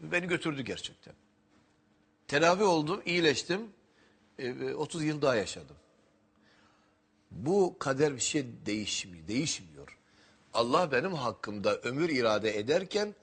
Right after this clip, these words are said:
benim gayret edip etmeyeceğimi bildiği için de iradesini ona göre yapmış olabilir,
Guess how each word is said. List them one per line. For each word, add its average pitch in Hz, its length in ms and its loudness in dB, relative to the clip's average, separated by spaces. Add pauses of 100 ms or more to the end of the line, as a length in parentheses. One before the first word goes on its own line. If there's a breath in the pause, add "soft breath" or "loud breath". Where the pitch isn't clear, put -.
(360 soft breath)
benim 156 260 0
gayret 139 360 2
edip 139 360 -6
etmeyeceğimi 117 600 -2
bildiği 139 480 -2
için 123 280 -6
de 104 140 -2
iradesini 123 560 0
ona 135 220 0
göre 117 200 0
yapmış - 360 -6
olabilir, 82 340 -18